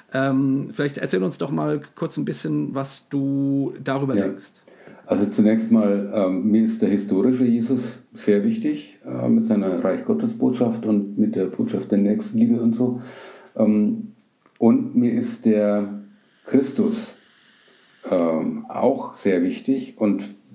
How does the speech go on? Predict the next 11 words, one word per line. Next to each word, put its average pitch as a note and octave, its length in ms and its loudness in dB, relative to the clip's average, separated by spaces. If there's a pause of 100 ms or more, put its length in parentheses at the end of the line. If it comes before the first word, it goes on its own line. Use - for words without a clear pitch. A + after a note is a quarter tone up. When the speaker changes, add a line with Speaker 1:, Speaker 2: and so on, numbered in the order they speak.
(100)
Speaker 2:
das - 180 -2
ist A2+ 100 2
für - 140 0
mich, G#2 400 2 (680)
ähm, F#2 400 2 (280)
Jesus A2+ 340 4 (260)
Christus, B2+ 640 0 (400)
äh, - 40 -12 (380)
bezeichnet A#2 560 2
die A2+ 120 2
zwei, A2+ 720 0